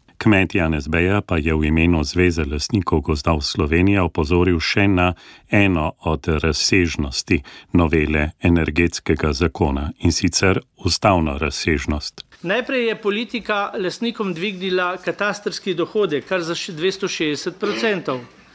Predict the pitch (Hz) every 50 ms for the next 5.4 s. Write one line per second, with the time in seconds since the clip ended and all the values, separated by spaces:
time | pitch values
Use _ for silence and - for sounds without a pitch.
0 | - - - - - - - _ _ _ - 143 165 165 202 233 202 220 214 208
1 | 208 196 175 160 160 147 139 165 180 190 180 - - 220 190 - - 196 180 175
2 | 170 147 156 180 202 180 170 190 190 180 180 175 170 170 - - - 214 151 156
3 | 156 156 139 - 175 156 - 143 139 127 - - 202 214 208 - - - 202 190
4 | 196 - 208 156 131 - - 170 156 - - 180 160 - 185 - - 170 - -
5 | 170 151 131 120 117 - - -